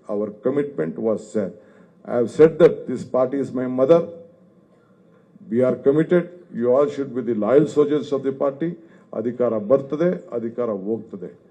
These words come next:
But ultimately ಯಾರು ನಿಮ್ನ ಹೇಳ್ತೀನಿ ಕೇಳಿ, ನಿಮ್ಮ ಅಧಿಕಾರ ಯಾರು ತಪ್ಸಕ್ಕ? ಡಿ ವಿ ಜಿ ಒಂದ್ ಕಡೆ ಒಂದು ಮಾತು, "ನಾನೇನು ಹುಲ್ಲು ಕಡ್ಡಿ ಎಂಬ ನುಡಿಬೇಡ,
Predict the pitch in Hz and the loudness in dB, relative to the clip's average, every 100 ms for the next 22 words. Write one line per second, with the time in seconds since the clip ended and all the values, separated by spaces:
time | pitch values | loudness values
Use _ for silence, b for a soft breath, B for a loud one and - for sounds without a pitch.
0 | b _ 110 107 120 - 151 147 135 135 | b _ -8 -2 0 0 -2 -2 -4 -4
1 | 143 110 107 123 165 175 180 185 170 160 | -4 -4 -4 -2 0 0 2 2 2 -2
2 | 151 160 160 139 135 127 120 135 127 143 | 2 0 0 -4 -2 -2 -4 -4 -2 -2
3 | 143 135 120 127 107 120 - 113 107 101 | -2 0 0 -2 -4 -6 -6 -8 -8 -4
4 | 139 151 139 135 123 127 127 117 117 110 | 0 0 2 0 -2 -4 -4 -4 -4 -6
5 | - _ _ _ _ _ _ _ _ 214 | -10 _ _ _ _ _ _ _ _ -14
6 | - - _ - - _ 156 156 - - | -14 -20 _ -4 -4 _ 0 0 -4 -6
7 | - _ 156 143 - _ _ _ _ _ | -6 _ 0 0 -2 _ _ _ _ _
8 | _ _ - 151 156 156 B B B B | _ _ -6 0 0 -2 B B B B
9 | - 120 139 139 151 170 160 147 139 160 | -6 -2 0 0 -2 -2 0 0 0 0
10 | 160 - 160 - 156 156 151 139 139 143 | -2 0 -2 0 0 2 2 2 2 2
11 | 165 160 | 4 6